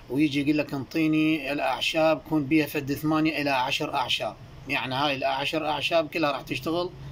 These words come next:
بمعدة الطفل اللي هو عمره يوم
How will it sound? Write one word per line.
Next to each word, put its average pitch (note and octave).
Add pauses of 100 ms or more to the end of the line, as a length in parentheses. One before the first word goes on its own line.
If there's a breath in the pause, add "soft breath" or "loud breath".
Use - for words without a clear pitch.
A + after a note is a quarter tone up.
(240 loud breath)
بمعدة D3+
الطفل D#3
اللي C#3+
هو C3+
عمره D#3
يوم F3